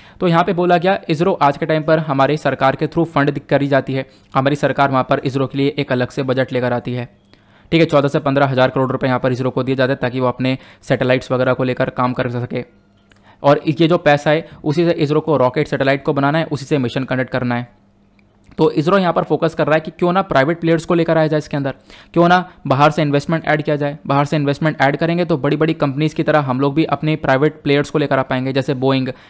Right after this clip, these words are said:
SpaceX, Airbus, Virgin Galactic, ये जो बड़े-बड़े नाम देख रहे हो ना, यहाँ पर जेफ बेजोस, इलॉन मस्क, यहाँ पर रिचर्ड ब्रैंसन देखने को मिल जाएंगे। इन सब की खुद की स्पेस एजेंसीज, खुद की स्पेस कंपनीज आपको देखने को मिलेंगी, जिन्होंने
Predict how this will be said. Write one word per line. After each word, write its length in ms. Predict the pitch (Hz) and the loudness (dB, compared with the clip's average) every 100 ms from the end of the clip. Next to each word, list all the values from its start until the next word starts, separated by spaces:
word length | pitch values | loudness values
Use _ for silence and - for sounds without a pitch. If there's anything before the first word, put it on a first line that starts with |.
| - | -4
SpaceX, 680 | 143 - 151 139 135 131 - - | -4 0 0 2 0 -2 -6 -2
Airbus, 460 | 139 135 131 131 - | 0 2 0 -2 -2
Virgin 300 | 131 139 131 | -2 0 0
Galactic, 400 | 127 123 - - - - - | 0 0 -4 -6 -18 -20 -2
ये 80 | 160 | 0
जो 80 | 170 | 2
बड़े-बड़े 280 | 160 170 | 4 4
नाम 200 | 170 160 | 2 2
देख 100 | 160 | 2
रहे 100 | 165 | 0
हो 60 | 160 | 0
ना, 140 | 175 - - _ _ 139 | -2 -4 -14 _ _ 0
यहाँ 160 | 139 | 0
पर 220 | 143 151 143 - 135 | 2 0 -2 -12 -2
जेफ 280 | 139 151 - | 2 2 2
बेजोस, 420 | 139 143 143 - 135 | 2 4 2 0 -2
इलॉन 260 | 139 143 | 0 0
मस्क, 300 | 143 143 - | 0 -2 -2
यहाँ 120 | 135 127 | -4 -2
पर 120 | 143 | -2
रिचर्ड 260 | 135 147 | -2 -2
ब्रैंसन 340 | 135 131 127 143 | -2 -2 -2 -4
देखने 200 | 131 139 | -2 -2
को 80 | 131 | -2
मिल 100 | 127 | -2
जाएंगे। 300 | 123 131 135 _ - - - | -2 -4 -8 _ -20 -20 -4
इन 120 | 170 175 | 0 2
सब 180 | 175 | 0
की 100 | 175 185 | -2 -4
खुद 220 | - 165 | -2 0
की 120 | 180 | 0
स्पेस 300 | 170 170 165 - | 0 -2 -2 -2
एजेंसीज, 420 | 143 143 147 170 | -2 0 0 -2
खुद 200 | - 160 | -2 -2
की 120 | 175 | -2
स्पेस 260 | 165 160 156 | 0 -2 -2
कंपनीज 360 | 147 135 151 | -4 -2 0
आपको 220 | 139 139 143 | 0 0 -4
देखने 220 | 127 139 | -2 -2
को 80 | 143 | -2
मिलेंगी, 300 | 135 139 165 | 0 0 0
जिन्होंने 380 | 143 147 160 | 0 0 -2